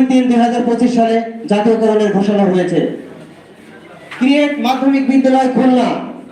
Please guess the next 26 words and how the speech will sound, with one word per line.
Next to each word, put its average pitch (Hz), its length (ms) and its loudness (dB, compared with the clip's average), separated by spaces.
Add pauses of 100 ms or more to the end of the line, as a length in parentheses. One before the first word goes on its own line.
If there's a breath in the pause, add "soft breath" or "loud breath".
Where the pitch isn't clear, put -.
(140)
তিন 277 180 4 (120)
দুই 262 160 2 (100)
উনিশশো, 247 300 0 (400)
দুই 220 120 2
হাজার 233 280 0
পঁচিশ 226 280 0
সালে 220 200 2 (920)
জাতীয়করণের 214 580 0
ঘোষণা 185 240 0
হয়েছে। 165 320 -2 (760)
বাওয়ালি 254 480 0
উচ্চ 262 140 -2 (140)
বিদ্যালয় 247 420 0 (760)
ড্যামরা 240 420 -2 (680)
অর্থাৎ - 260 0 (100)
ঢাকা 220 300 -2 (680)
তিরিশ 269 320 -2
চার 240 200 -2 (180)
দুই 208 80 -2
হাজার 220 280 0
পঁচিশ 226 300 2
সালে 214 240 0 (680)
জাতীয়করণের 202 680 0
ঘোষণা 190 240 -4
দেওয়া 175 260 0
হয়। - 160 -4